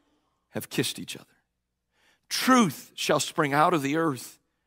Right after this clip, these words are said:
and righteousness shall look down from heaven.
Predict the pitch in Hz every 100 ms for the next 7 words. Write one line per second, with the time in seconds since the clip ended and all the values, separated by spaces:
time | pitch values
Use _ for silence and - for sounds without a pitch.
0 | _ _ _ - 113 123 156 151 113 -
1 | 110 107 - 110 117 98 107 120 123 120
2 | 123 _ _ _ _ - 113 98 87